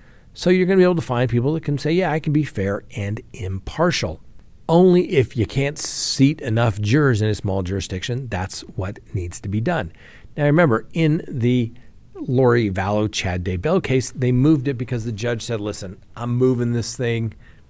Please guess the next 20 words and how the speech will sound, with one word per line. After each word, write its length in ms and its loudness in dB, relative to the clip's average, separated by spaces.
Everybody 520 -2
in 80 -4
town 260 -4
knows 220 -2
about 240 -4
it. 100 -14
I'm 220 -4
basically 400 -2
taking 420 -4
judicial 580 0
notice 480 4
of 80 0
the 80 0
fact 400 -2
that 240 -4
everybody 800 2
is 360 -6
talking 340 -6
about 280 -2
this, 260 -4